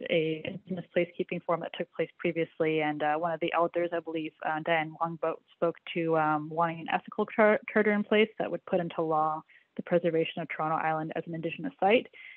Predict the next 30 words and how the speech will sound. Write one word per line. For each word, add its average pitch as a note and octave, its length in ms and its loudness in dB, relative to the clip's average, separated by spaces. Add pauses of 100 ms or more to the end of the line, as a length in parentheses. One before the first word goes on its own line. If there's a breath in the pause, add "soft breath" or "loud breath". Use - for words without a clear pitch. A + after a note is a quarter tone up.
(140 loud breath)
Uh, F3 160 8
it E3+ 80 0
just F3+ 180 0
feels D#3+ 240 2
like, D3 220 0
uh, D3 180 4
I, E3 180 6
I E3+ 100 6
hope F3 260 2
beyond D#3+ 400 4
these D#3+ 200 -4
great - 180 2
conversations, G3 680 4
and, E3 120 -2 (100)
and E3 140 -10
thank E3 140 -18 (140)
you D#3+ 180 -10
to D#3+ 200 -6 (200)
the E3+ 120 0 (100)
city E3+ 260 2
and D#3+ 200 -2
the E3+ 80 -2
panel E3 320 -4
for E3 100 -2
this D#3+ 120 -2 (200)
discussion, F3 460 -2
just E3+ 160 -8
wanting E3+ 240 -2
to F3+ 60 -10
make - 100 -8